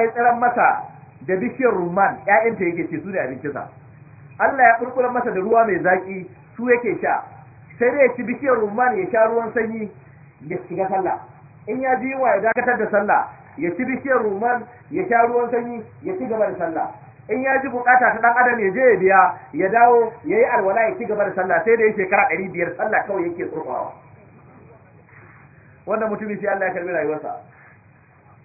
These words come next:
Sai Allah ya ce masa, "Shiga aljanna da rahamata." Wannan mutum ya yi shiru, ya ce, "Bal bi amali ya Rabb." Allah ya ce, "Shiga aljanna da rahamata." Ya ce, "Da rahama kuma ya Allah,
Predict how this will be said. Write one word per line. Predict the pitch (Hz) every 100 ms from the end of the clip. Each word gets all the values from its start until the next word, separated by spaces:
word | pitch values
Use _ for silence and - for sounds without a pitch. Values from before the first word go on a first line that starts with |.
| _ - - - _ _ _ - _ _ - _ _ 175
Sai |
Allah | 196 202 196
ya |
ce | 175
masa, | 185 190
"Shiga | 165 170 202
aljanna | 190 180 180
da | 147
rahamata." | 143 156 143 - - - - - - - _ _ _ - -
Wannan | 165 180
mutum | 160 190
ya | 160
yi | 160
shiru, | 165 165 160 -
ya | 165 170
ce, |
"Bal | 151 175
bi | -
amali | - 135 123
ya | 117
Rabb." | - - - _ - - - - - - - - - 180
Allah | 214
ya | 202
ce, | 190
"Shiga | 185 208
aljanna | 190 190 190
da | 165
rahamata." | 175 156 196
Ya |
ce, | 208
"Da | 190
rahama | 196 220 190
kuma | 196 208
ya | 196
Allah, | 208 185